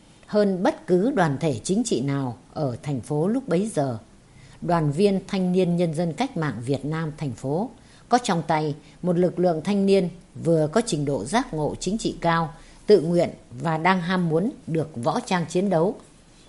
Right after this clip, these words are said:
vừa sống trong lòng địch, thành phố, thủ đô của kẻ thù.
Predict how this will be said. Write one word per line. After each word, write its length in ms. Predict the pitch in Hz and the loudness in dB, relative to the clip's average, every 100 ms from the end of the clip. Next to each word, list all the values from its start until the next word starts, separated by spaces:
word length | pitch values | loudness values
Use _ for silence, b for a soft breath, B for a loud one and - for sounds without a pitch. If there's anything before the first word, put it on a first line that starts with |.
| - | -6
vừa 300 | 151 175 170 | 0 2 2
sống 340 | 160 165 220 277 | 0 0 0 0
trong 180 | 196 | 0
lòng 240 | 175 147 131 | 0 -2 -4
địch, 140 | 143 - _ - | -6 -10 _ -12
thành 180 | - 139 | -6 -6
phố, 380 | - 135 156 254 - - | -4 -6 -4 -8 -12 -4
thủ 160 | 165 113 | -4 0
đô 180 | 170 170 | 0 0
của 160 | 160 | -2
kẻ 240 | 120 131 101 | -6 -6 -8
thù. 240 | 131 123 | -8 -8